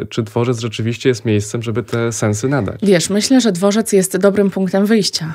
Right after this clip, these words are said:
Speaker 2: Możesz wsiąść w jakiś pociąg i poszukać tego sensu w innym miejscu. Tylko, że
Speaker 1: Tylko
Speaker 2: nasz
Speaker 1: on tego nie
Speaker 2: bohater
Speaker 1: robi.
Speaker 2: tego nie
Speaker 1: No
Speaker 2: robi.
Speaker 1: właśnie.
Speaker 2: Rzeczywiście on tego nie robi. On, e, nie wsiada do tych pociągów.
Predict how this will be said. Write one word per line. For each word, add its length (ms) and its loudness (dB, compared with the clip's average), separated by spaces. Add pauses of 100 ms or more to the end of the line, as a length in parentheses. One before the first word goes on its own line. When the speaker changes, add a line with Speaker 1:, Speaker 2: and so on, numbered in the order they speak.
Speaker 2:
Możesz 380 -4
wsiąść 440 -2
w 40 -4
jakiś 240 -4
pociąg 560 -2
i 320 2
poszukać 460 -4
tego 220 0
sensu 380 0
w 60 -4
innym 380 4
miejscu. 360 2
Tylko, 400 4
że 100 4
Speaker 1:
Tylko 140 6
Speaker 2:
nasz 80 4
Speaker 1:
on 120 4
tego 120 2
nie 40 4
Speaker 2:
bohater 140 4
Speaker 1:
robi. 140 6
Speaker 2:
tego 140 4
nie 200 8
Speaker 1:
No 80 6
Speaker 2:
robi. 180 4
Speaker 1:
właśnie. 200 6
Speaker 2:
Rzeczywiście 640 2
on 120 2
tego 240 0
nie 180 4
robi. 360 2
On, 320 2
e, 380 2
nie 240 2
wsiada 340 0
do 120 0
tych 160 -6
pociągów. 540 -2